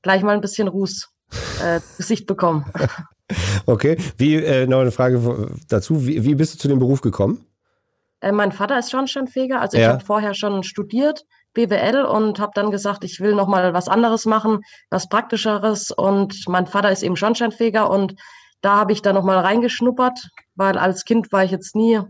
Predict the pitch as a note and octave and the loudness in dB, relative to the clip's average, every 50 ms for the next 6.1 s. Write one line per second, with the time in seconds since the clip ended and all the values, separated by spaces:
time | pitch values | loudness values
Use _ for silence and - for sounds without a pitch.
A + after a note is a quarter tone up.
0 | _ _ - E3 E3+ D#3 F3 E3+ D#3+ D3+ - _ _ _ - G#3+ G3+ - D3+ E3+ | _ _ -14 -12 -10 -6 -6 -6 -6 -8 -12 _ _ _ -4 -2 -2 -2 0 0
1 | A3 C4 B3+ - B3 G3+ G3+ G3 G3+ F3+ F3 F#3 A3+ A#3 - - - - F#3 F3+ | 0 0 2 2 2 2 2 2 2 2 4 2 2 0 -2 -6 -4 -2 0 0
2 | F#3 F3+ F3 E3+ - _ _ _ _ _ - F#3+ F#3+ - - G3+ - G3+ G3 - | 2 0 0 -2 -6 _ _ _ _ _ -2 -2 -2 -2 -4 -4 -2 -2 0 2
3 | F#3 G3+ G3 G#3 G#3+ - F#3+ F#3+ - A3 G#3+ - - A#3 A3 A3 A3+ - - - | 2 2 2 2 0 0 -2 -2 0 -2 -2 0 -2 -2 0 0 -2 -2 -4 -4
4 | - F#3+ F#3 F#3 F3+ F3+ F#3 F#3+ F#3+ F#3+ - _ _ _ _ _ _ _ - - | -2 -2 0 0 0 0 0 -2 -4 -6 -10 _ _ _ _ _ _ _ -4 -2
5 | G3 F3+ F#3+ - - - - B3 B3 B3 B3 - - - - - A#2+ C#3+ G3+ G#3 | -2 -2 -2 -6 -8 -4 0 0 0 0 0 -6 -10 -8 -4 -2 0 0 2 2
6 | G3+ G3 | 0 0